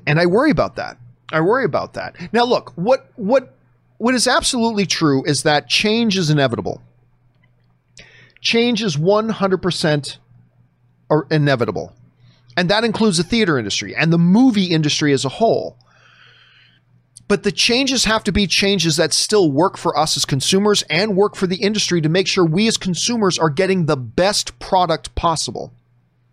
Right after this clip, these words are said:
With Napster and music, that assured that. It was a good deal for the consumer, and it was a new paradigm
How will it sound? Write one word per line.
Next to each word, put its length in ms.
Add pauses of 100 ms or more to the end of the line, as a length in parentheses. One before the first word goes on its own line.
(760)
With 220
Napster 540
and 100
music, 480 (680)
that 140
assured 400
that. 240
It 60
was 160
a 40
good 180
deal 240
for 160
the 100
consumer, 540
and 340 (320)
it 100
was 200
a 60
new 260
paradigm 680